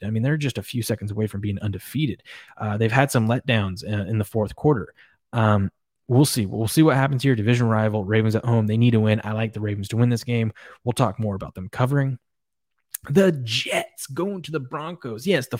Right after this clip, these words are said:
four and two New York Jets. J E T S, Jets, Jets, Jets. Getting plus one. This line last week or whenever it opened was plus seven and a half. Now it's plus one. Might be a little bit overreaction here because the Broncos do have a solid defense.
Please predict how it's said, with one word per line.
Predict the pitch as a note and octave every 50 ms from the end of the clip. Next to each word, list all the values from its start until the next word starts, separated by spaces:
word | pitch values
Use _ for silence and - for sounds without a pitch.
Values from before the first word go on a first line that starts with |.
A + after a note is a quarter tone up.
| - -
four | - F3 F3 E3+
and | D#3+ C#3
two | - - - F#3+ D#3 B2+ B2
New | B2+ D#3 F#3
York | F3 D#3 D#3+ F3 E3+ - C3 A2+
Jets. | G2+ G#2 B2 D3+ F3 D#3 - _ - - - - - - _
J | - C#3 E3
E | E3 E3 E3+ C#3+
T | - - E3 E3+ -
S, | D#3 C#3+ A2+ - -
Jets, | - D3 A2+ - -
Jets, | - E3+ - B2 - -
Jets. | - F3+ D3+ - - - - _ - - - _ _ -
Getting | - F#3 - D#3+ A#2+ G#2 -
plus | - - E3+ F3+ F3 C3 - -
one. | A#2 G#2 G#2 A2 C#3 F3 G3 G3 C#3 G2 D#2 - - - - - - -
This | - F3+ F3 - G#2
line | B2 C#3+ D#3 E3 E3 C#3+ A#2
last | B2+ D3+ D3+ C#3+ C#3 - - -
week | E3 F3+ D#3+ D#3 - -
or | B2 C3 C3 A#2+
whenever | B2+ D3 D3 D3+ D3 C#3 A#2+
it | -
opened | - D#3 D#3 D3+ B2+ A2+
was | A2 A2 -
plus | - - D#3 C#3 -
seven | - C#3+ C3+ C3 A#2+
and | A#2+ B2+
a |
half. | C#3 C3 - -
Now | C3 B2
it's | - -
plus | - - C3+ B2 - - -
one. | D#3 D3+ B2 G#2+ G2 -
Might | G#2 A2+ C3 C#3 F#3+ G3+ -
be | - F#3+ F#3
a | F3
little | F3 F3+ F#3 F3 E3
bit | F3 F3 - -
overreaction | D#3 E3+ E3+ E3+ E3 D#3+ D#3+ D#3 D#3 D3+ C#3+ - -
here | D3+ D3+ C#3+
because | C#3 C#3 C#3 C3+
the | B2+ A#2+
Broncos | A#2+ A2+ C3+ C#3+ D3+ D#3+ D#3 D#3+ D3+ C3+ A#2
do | C3+ E3+ F3 D#3+
have | C3+ C3+ A#2+ G#2 -
a | B2+ B2+
solid | A2+ - - A#2+ G2+ B2+ C3+ A#2+ G#2+ A2+
defense. | C#3 D#3 C#3 - D3+ C#3+ D3 -